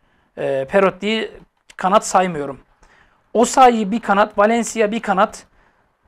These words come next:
e, Samat'ta ya da Serdar Dursun forvet diyelim. Ya Valencia ya Osayi ikinci forvet gibi oynar. Yani forveti sürekli yedekler.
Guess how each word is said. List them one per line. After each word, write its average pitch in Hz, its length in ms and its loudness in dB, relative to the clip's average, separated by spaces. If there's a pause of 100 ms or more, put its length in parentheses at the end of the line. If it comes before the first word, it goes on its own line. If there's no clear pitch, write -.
(120)
e, 151 240 0
Samat'ta 214 520 0
ya 165 100 0
da 180 60 -4
Serdar 180 420 0
Dursun 190 260 -8
forvet 190 460 -2
diyelim. 143 260 -6 (540)
Ya 254 260 4
Valencia 214 540 4
ya 170 340 -2
Osayi 247 600 0
ikinci 240 320 -6
forvet 214 380 0
gibi 170 160 -6
oynar. 143 440 -8
Yani 170 320 -6 (100)
forveti 208 520 -2
sürekli 233 560 -2 (500)
yedekler. 202 520 -2